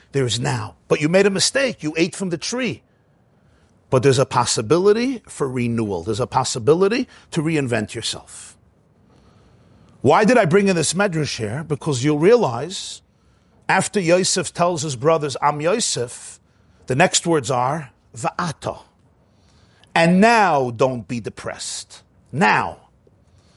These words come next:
But wait, what about tomorrow? They should be depressed. Yesterday they should have been depressed. And now, he could have said, "Va'al tayotzvu." Don't get depressed over what you have done. You did not sell me. God sent me. Beautiful words.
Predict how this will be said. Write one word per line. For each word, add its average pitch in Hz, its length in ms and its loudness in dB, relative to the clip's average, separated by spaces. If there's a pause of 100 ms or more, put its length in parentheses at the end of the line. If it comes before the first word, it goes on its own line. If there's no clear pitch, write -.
(200)
But 143 200 0
wait, 170 500 2 (160)
what 165 160 2
about 156 240 2
tomorrow? 151 440 0
They 110 120 -4
should 175 280 -8
be 220 100 -2
depressed. 214 640 -6 (460)
Yesterday 170 560 4
they 127 120 0
should 202 200 0
have 196 120 -2
been 208 120 0
depressed. 202 600 -2 (280)
And 214 240 2
now, 226 440 4
he 135 120 -4
could 247 160 0
have 262 100 -4
said, 320 280 -2
"Va'al 202 340 0
tayotzvu." - 580 -4 (500)
Don't 214 260 2
get 196 200 2
depressed 175 480 -4
over 170 200 0
what 170 200 0
you 185 160 2
have 127 160 -2
done. 135 240 -2
You 170 140 -2
did 165 180 2
not 180 220 -4
sell 123 260 -2
me. 151 140 -6
God 147 320 2
sent 220 320 -4
me. 120 120 -8
Beautiful 175 500 0
words. 208 440 2